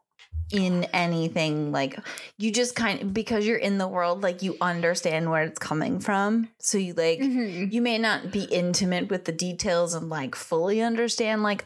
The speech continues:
Speaker 1: mil-, like, the people who are actually in the military, but you under-, understand enough of the context for it to be funny. You know what I mean?
Speaker 2: Oh, a hundred
Speaker 1: Yeah.
Speaker 2: percent. Like, it's,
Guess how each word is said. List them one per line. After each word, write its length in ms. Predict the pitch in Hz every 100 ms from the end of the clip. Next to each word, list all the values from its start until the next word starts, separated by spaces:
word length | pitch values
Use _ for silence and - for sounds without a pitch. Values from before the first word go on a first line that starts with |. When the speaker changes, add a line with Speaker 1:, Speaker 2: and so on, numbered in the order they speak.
| -
Speaker 1:
mil-, 360 | 180 180 175 - 180
like, 180 | 170
the 80 | 175
people 320 | 180 190 175
who 80 | 175
are 100 | 175
actually 460 | 160 - - - 180
in 80 | 170
the 80 |
military, 440 | 170 165 180 202 196
but 120 | 185
you 160 | 180 -
under-, 540 | 180 180 180 180 - -
understand 460 | 202 190 190 185 175
enough 220 | 165 170
of 40 |
the 100 | 185
context 760 | 165 - - 180 185 196 - -
for 160 | - 170
it 140 | 165
to 80 | 175
be 140 | 165
funny. 540 | - 160 - - 226 - - - _
You 80 | 175
know 80 | 175
what 80 | 170
I 40 |
mean? 360 | - 180 175 170 _ -
Speaker 2:
Oh, 400 | 262 175 170 180 - _ _ -
a 100 | 269
hundred 220 | 269 233
Speaker 1:
Yeah. 60 | 208
Speaker 2:
percent. 480 | 202 190 160 - -
Like, 200 | 208 196
it's, 240 | 214 -